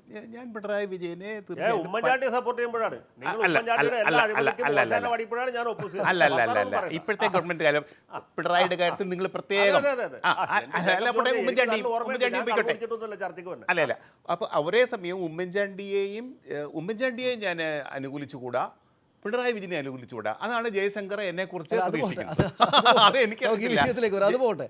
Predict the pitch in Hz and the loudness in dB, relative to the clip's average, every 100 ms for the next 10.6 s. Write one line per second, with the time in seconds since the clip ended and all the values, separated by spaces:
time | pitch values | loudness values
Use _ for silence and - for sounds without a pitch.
0 | - 160 - - 226 269 - 175 214 285 | -4 -4 -4 -4 -2 -2 -6 -12 -6 -6
1 | 262 214 151 120 107 135 196 _ _ _ | -4 -4 -4 -8 -6 -6 -8 _ _ _
2 | 214 285 254 185 208 196 190 180 160 175 | -16 -10 -10 -8 -6 -6 -6 -8 -8 -6
3 | 160 147 170 208 - 135 131 139 143 139 | -4 -6 -8 -10 -10 -6 -6 -4 -6 -6
4 | 165 - 127 123 143 165 120 117 160 147 | -6 -8 -12 -10 -8 -8 -4 -6 -6 -12
5 | - 139 - 151 123 147 139 151 147 180 | -12 -14 -12 -16 -14 -14 -10 -8 -8 -12
6 | 180 - 127 156 165 131 123 123 123 180 | -12 -10 -8 -8 -10 -12 -10 -6 -6 -4
7 | 202 156 143 151 147 139 139 156 151 139 | -6 -6 -8 -8 -8 -12 -14 -12 -10 -6
8 | 143 160 170 117 139 185 220 220 208 190 | -6 -6 -8 -6 -4 -2 -4 -6 -8 -6
9 | 156 156 151 135 120 123 135 165 170 143 | -4 -6 -6 -8 -8 -10 -12 -10 -8 -4
10 | 185 175 160 131 147 202 | -4 -4 -8 -8 -8 -12